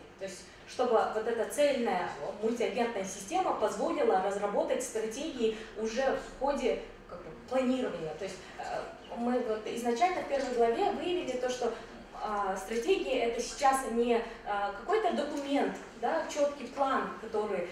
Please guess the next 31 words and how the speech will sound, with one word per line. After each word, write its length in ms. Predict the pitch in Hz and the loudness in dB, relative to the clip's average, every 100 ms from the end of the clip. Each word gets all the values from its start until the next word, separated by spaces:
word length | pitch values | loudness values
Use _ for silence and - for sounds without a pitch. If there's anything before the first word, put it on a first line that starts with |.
| - | -6
разрабатывается 920 | 202 226 226 269 285 262 214 190 - 185 | -4 2 4 4 4 2 2 0 -4 -4
государством 760 | 202 - 254 381 403 311 285 262 | -4 -2 4 4 4 0 -4 -4
и 120 | 240 | -4
даётся, 560 | 214 220 226 226 - 202 202 - - | 0 4 4 4 0 -4 -6 -12 -12
а, 320 | - 175 175 | -6 -4 -4
как 160 | 175 170 | -6 -4
бы, 160 | 160 160 | -2 -2
к 220 | 180 180 | -2 0
реализации, 760 | 240 254 226 240 - - - 170 | 2 2 2 4 4 2 -2 -2
да, 220 | 302 415 - - - | 2 2 0 -8 -6
потому 300 | 233 269 302 | -4 -2 -2
что 160 | - | 0
у 100 | 247 262 | 0 0
нас 220 | 262 226 | -2 0
вот, 140 | 220 226 | -2 0
э, 60 | 214 208 208 | 0 2 0
анализ 360 | 233 311 311 - | 0 0 -2 -4
показал, 580 | 226 226 233 285 233 | -4 0 0 2 2
что 360 | 196 - 220 - - - - | 0 -2 -2 -2 -8 -16 -10
те 180 | 311 285 | -4 0
маркетинговые 640 | 269 269 285 269 254 247 | 0 0 -4 -4 -2 -2
стратегии, 680 | 247 226 269 320 302 240 247 | -2 -6 -4 -4 -4 -4 -4
вот 120 | 214 | -2
эти 160 | 233 233 | -2 -2
концепции, 1080 | 233 240 269 311 - - 262 240 220 220 220 - | -2 -2 0 0 0 -4 -6 -4 -2 -2 -4 -4
программы 440 | 226 254 - 320 277 | 0 2 0 -2 0
по 120 | 240 | 0
развитию 440 | 254 226 233 220 | 0 -2 -4 -6
туризма, 400 | 226 226 220 202 196 - - - | -4 0 0 -2 -8 -12 -12 -6
они, 340 | 226 302 - - - - | -4 -2 -4 -8 -14 -10
а, 300 | 202 190 | -8 -6